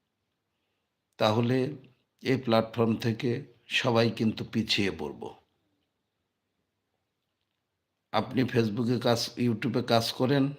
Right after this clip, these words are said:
আমিও করি। আপনি যদি আমাকে হিংসে করেন, আমি যদি আপনাকে হিংসে করি, এই হিংসাহিংসির কারণে আমরা সবাই কিন্তু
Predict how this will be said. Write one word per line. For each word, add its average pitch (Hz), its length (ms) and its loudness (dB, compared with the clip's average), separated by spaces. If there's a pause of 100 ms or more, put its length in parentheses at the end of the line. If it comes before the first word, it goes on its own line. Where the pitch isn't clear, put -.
(1040)
আমিও 113 340 4
করি। - 340 4 (920)
আপনি 113 380 2
যদি 123 280 2
আমাকে 113 360 8
হিংসে 113 360 4
করেন, 113 460 0 (680)
আমি 110 320 2
যদি 107 300 0
আপনাকে 110 460 0
হিংসে 107 400 -2
করি, 101 340 -4 (1700)
এই 113 180 0
হিংসাহিংসির 131 840 4
কারণে 123 520 4
আমরা 113 480 2
সবাই 113 480 2
কিন্তু 110 400 0